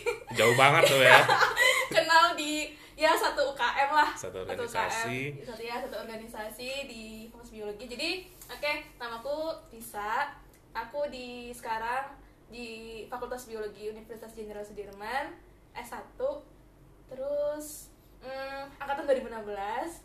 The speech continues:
Speaker 1: Udah, apa lagi? <laughs>
Speaker 2: Udah, paling gitu aja ya.
Speaker 1: Iya.
Speaker 2: Ya, tadinya sih kita, eh,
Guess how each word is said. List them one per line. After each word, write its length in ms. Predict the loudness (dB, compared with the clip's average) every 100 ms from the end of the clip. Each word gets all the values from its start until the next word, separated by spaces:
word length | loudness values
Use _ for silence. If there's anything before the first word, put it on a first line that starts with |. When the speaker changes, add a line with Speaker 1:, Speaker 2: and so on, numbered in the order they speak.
| -20 -20 -20 -20 -20 -20 -20 _
Speaker 1:
Udah, 180 | -20 -20 -20
apa 140 | -14
lagi? 220 | -10 -8 -8 -4 -6
<laughs> 260 | -4 -4
Speaker 2:
Udah, 120 | -2 0
paling 240 | 2 0 0
gitu 60 |
aja 140 | -2 -2 -4
ya. 40 | -8
Speaker 1:
Iya. 280 | -4 -2 2
Speaker 2:
Ya, 120 | 4 2 -2 0
tadinya 320 | 4 4 2
sih 160 | -2 -2
kita, 320 | 4 4 4 -4 -10
eh, 400 | -4 -2 0 -2